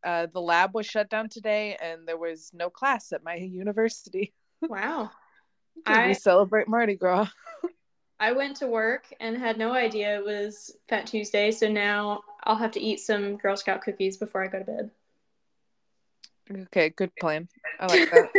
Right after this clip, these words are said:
Speaker 2: <laughs>
Speaker 1: Some of my friends went up to town today to go to, like, actual parades and
Speaker 2: Mm-hmm.
Speaker 1: everything,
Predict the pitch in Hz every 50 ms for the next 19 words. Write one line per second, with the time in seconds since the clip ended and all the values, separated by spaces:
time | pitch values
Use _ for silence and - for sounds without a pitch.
0 | - - - - - - - _ _ _ _ - 220 262 277 302 311 285 254 240
1 | - 254 226 240 226 233 226 214 208 208 - - 202 185 160 185 - - 202 190
2 | 190 190 196 220 202 185 175 170 170 170 165 170 170 165 170 165 165 160 - 170
3 | 165 165 170 - - 190 170 165 - _ 160 156 156 160 160 165 165 170 165 _
4 | - - - - - 175 190 185 196 196 214 214 214 220 220 214 214 214 214